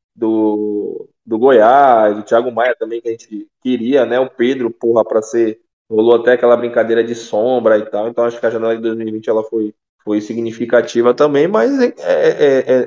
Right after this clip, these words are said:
é no, no frigir dos ovos, né? Não é só contratar, é, por números, né? É, é, quantidade e tal, mas sim, é, te-, trazer jogadores bons, mas concomitante a isso,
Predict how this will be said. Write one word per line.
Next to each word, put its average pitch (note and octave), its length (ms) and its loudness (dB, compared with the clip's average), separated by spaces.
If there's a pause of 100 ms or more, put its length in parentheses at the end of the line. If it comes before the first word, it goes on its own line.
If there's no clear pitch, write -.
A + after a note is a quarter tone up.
é B2 40 4
no, C#3 260 0
no C#3+ 160 -4
frigir D3+ 400 -4
dos C3 220 -2
ovos, D3+ 360 2
né? D3+ 180 -6 (380)
Não C3 140 2
é F3+ 80 6
só D#3 840 4 (320)
contratar, B2+ 1000 0 (160)
é, A2+ 180 2
por C3 360 0
números, G#2 680 -4
né? A#2 440 -8
É, A2 260 -6
é, G2+ 460 -8 (120)
quantidade A2+ 760 0
e - 20 -12
tal, A2 240 -6
mas C3+ 340 -4 (340)
sim, F#3 720 -6
é, C3+ 640 4 (280)
te-, C#3+ 200 0
trazer C#3 380 2
jogadores D#3 480 2
bons, D#3+ 340 0
mas G3 280 0
concomitante E3 800 -4
a D#3+ 80 4
isso, D3+ 240 -4